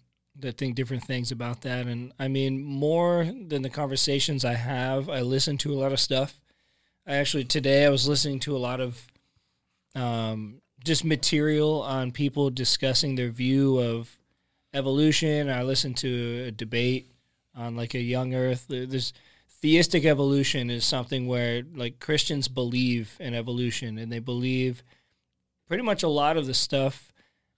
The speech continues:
maybe even that, like, Dar-, Darwinian evolutionary theory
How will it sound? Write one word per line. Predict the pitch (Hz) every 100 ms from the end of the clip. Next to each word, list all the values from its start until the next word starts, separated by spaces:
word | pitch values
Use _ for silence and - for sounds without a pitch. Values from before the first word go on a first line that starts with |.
| _
maybe | 123 120 170 196 160
even | 175 190 170
that, | 143 139 - _ _ _ -
like, | 123 117
Dar-, | 135 127 127 -
Darwinian | 139 143 135 139 151 156 156 165 180
evolutionary | 147 160 160 - 170 156
theory | 156 160 156 156 170 165